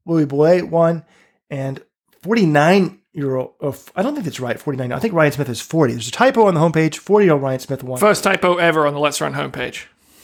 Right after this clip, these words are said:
Speaker 1: So, um, but I was looking at the results there. Like, I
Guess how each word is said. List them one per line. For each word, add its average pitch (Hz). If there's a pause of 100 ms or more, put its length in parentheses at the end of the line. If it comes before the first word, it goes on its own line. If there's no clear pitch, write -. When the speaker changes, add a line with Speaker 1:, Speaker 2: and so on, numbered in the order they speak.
(340)
Speaker 1:
So, 123 (760)
um, 139
but 151
I 180
was 202
looking 370
at 320
the 208
results 135
there. 214
Like, 139 (1120)
I -